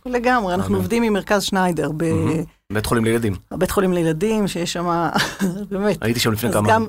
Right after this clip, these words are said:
Speaker 1: אז גם שם אנחנו עובדים איתם כל השנים. כבר
Speaker 2: שמה זה
Speaker 1: עשרות
Speaker 2: אומר?
Speaker 1: שנים
Speaker 2: מה
Speaker 1: בשיתוף
Speaker 2: זה אומר?
Speaker 1: פעולה. אנחנו פשוט, גם יש ציוד שהם צריכים, גם גלידה שאנחנו תורמים,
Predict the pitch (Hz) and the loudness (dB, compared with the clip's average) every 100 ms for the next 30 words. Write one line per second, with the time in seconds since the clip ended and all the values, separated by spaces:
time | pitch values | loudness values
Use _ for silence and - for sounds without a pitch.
0 | - 196 165 208 330 - 480 403 285 170 | -4 -8 -2 -2 -2 -2 -2 -2 -4 -4
1 | 175 165 208 233 233 226 - - 240 247 | -6 -4 -2 -2 -4 -6 -8 0 0 0
2 | - 165 147 175 - _ _ - 180 156 | -2 -2 -2 -6 -12 _ _ -6 -4 0
3 | 139 135 139 269 294 - 277 208 180 170 | 4 4 6 4 4 2 2 2 0 -2
4 | 226 - 147 135 139 202 160 - - _ | 2 4 4 4 4 4 2 -2 -20 _
5 | _ _ _ _ - 220 208 214 208 - | _ _ _ _ -8 -4 -2 -2 -6 -4
6 | 247 - 202 233 226 214 - 208 196 160 | -4 -6 2 2 2 -2 -4 -4 -4 -2
7 | 180 160 170 160 - 156 147 196 175 202 | -4 -4 -6 -6 -6 -4 -4 -4 0 2
8 | 208 175 185 185 175 170 170 170 165 165 | 2 0 0 0 -2 -4 -6 -6 -6 -4
9 | 160 151 170 | -2 -4 -6